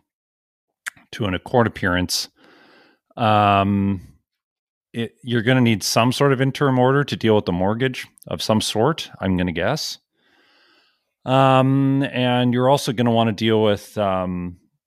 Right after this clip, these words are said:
title to the house too, right? But, um, overall, I think the thing you need to do is start by commencing a divorce action and trying to find him. You may not need an order for substitutional service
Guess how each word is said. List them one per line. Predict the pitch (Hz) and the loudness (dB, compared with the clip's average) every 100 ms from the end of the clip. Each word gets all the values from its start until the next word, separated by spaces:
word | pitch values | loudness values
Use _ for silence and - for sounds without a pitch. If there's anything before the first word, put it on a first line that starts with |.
| _ | _
title | - 120 110 92 | -2 0 0 -2
to | 101 | -6
the | 87 | -6
house | 90 87 - | -4 -4 -6
too, | - 117 87 76 87 _ _ | -8 -6 -6 -8 -14 _ _
right? | 87 85 - _ - | -14 -12 -14 _ -4
But, | 113 - _ _ - | -2 -4 _ _ -12
um, | 107 101 101 101 98 _ _ - | -6 -4 -4 -6 -8 _ _ -4
overall, | 151 139 98 95 98 98 - _ _ - | -2 2 4 6 6 2 -4 _ _ -6
I | |
think | 101 117 101 _ | -2 -2 -2 _
the | - 87 _ - | -8 -8 _ 0
thing | 127 | 4
you | 113 | 4
need | 104 | 2
to | 95 | 2
do | 117 | 2
is | 101 | 2
start | - 110 110 - | 2 0 0 0
by | 90 | -2
commencing | 90 - 98 101 - 92 | -2 -4 0 0 -2 -2
a | 85 | -4
divorce | 82 92 95 - | -4 -4 -2 -2
action | 85 101 - 139 | -2 -2 -2 -2
and | 98 | -2
trying | - 98 95 | -2 -2 -2
to | |
find | - 87 85 110 | -6 -6 -4 -2
him. | 143 151 _ _ _ _ _ _ _ _ _ _ | -2 -6 _ _ _ _ _ _ _ _ _ _
You | 98 | -2
may | 95 120 | 2 4
not | 117 127 | 4 2
need | 123 170 143 | 2 0 0
an | 95 | -2
order | 95 92 | -2 -4
for | 90 104 | -4 -6
substitutional | - 101 87 - 92 - 90 | -2 -4 -2 -4 -4 -2 -4
service | - 95 90 104 - | -2 -2 0 -2 -4